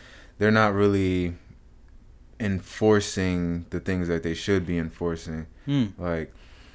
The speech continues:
Speaker 2: What should they
Speaker 1: like,
Speaker 2: be
Speaker 1: from day
Speaker 2: enforcing?
Speaker 1: one, they should have enforced, they should have closed down, uh,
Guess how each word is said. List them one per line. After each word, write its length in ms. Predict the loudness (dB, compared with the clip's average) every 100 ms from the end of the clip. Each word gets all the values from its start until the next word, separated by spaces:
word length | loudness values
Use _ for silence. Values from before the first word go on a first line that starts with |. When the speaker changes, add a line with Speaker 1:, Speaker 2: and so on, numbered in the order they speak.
| -10 -2
Speaker 2:
What 120 | 0
should 180 | 2 2
they 160 | 4
Speaker 1:
like, 160 | 4 4
Speaker 2:
be 60 | 6
Speaker 1:
from 200 | 6 10
day 140 | 10
Speaker 2:
enforcing? 160 | 10 8
Speaker 1:
one, 160 | 8
they 140 | 6 4
should 200 | 4 2
have 140 | 2
enforced, 640 | 2 0 2 4 2 -2
they 100 | -2
should 180 | -2 0
have 140 | -2 -4
closed 340 | -2 0 0
down, 420 | 0 0 -2 -4
uh, 340 | -6 -8 -8